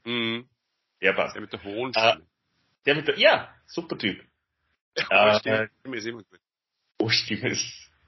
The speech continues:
Speaker 2: äh, haben's mich, äh, überzeugt.
Speaker 1: Haben's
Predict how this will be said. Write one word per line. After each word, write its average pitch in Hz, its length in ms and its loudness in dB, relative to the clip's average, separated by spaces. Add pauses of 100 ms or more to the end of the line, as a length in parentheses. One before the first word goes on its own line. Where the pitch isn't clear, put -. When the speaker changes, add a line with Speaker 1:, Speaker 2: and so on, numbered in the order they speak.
(100)
Speaker 2:
äh, - 80 -12
haben's 110 500 4
mich, 110 280 -6 (640)
äh, 101 220 0
überzeugt. - 420 -4
Speaker 1:
Haben's 98 180 -20